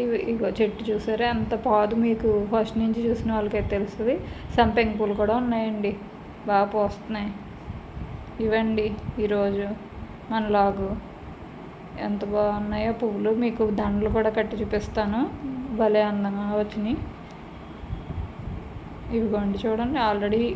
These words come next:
ఇన్ని కోసేసాను అనమాట నేను. అవి మిగతా కోస్తున్నాను.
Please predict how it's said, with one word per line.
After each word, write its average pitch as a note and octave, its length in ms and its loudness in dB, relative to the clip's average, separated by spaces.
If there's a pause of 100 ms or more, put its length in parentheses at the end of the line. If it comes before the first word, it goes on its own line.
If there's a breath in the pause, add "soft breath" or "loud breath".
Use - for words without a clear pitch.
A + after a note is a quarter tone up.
ఇన్ని G#3+ 240 2
కోసేసాను G3 580 0
అనమాట F#3+ 260 -4 (140)
నేను. F#3 160 -4 (800)
అవి A3 120 2 (120)
మిగతా G#3 260 2 (140)
కోస్తున్నాను. G3+ 600 0